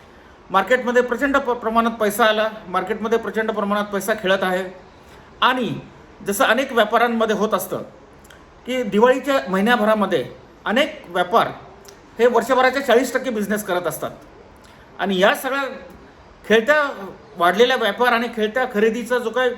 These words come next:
प्रमाण आहे, याचं सगळं रिफ्लेक्शन हे क्वार्टर थ्रीच्या रिझल्ट्समध्ये येणार आहे. क्वार्टर थ्रीचे रिझल्ट्स म्हणजे ऑक्टोबर, नोव्हेंबर, डिसेंबरचे जे रिझल्ट्स आहेत,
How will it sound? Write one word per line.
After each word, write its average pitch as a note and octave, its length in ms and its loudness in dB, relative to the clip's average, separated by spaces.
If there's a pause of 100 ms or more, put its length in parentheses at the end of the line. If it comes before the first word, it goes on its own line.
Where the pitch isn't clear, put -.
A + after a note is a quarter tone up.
(800)
प्रमाण B3+ 300 2
आहे, C3 460 -10
याचं A3 180 -2
सगळं A#3+ 460 2
रिफ्लेक्शन B3 440 0
हे B3+ 160 2
क्वार्टर B3 440 -2
थ्रीच्या B3 300 0
रिझल्ट्समध्ये G3+ 500 -4
येणार C#3+ 220 -2
आहे. A#2 80 -8 (800)
क्वार्टर G3+ 280 2
थ्रीचे A#3+ 300 2
रिझल्ट्स A#3 320 2
म्हणजे B3 320 2 (520)
ऑक्टोबर, A#3+ 420 2
नोव्हेंबर, A#3 360 2
डिसेंबरचे A#3 440 0
जे A3+ 140 6
रिझल्ट्स A3 380 2
आहेत, C#3+ 140 -4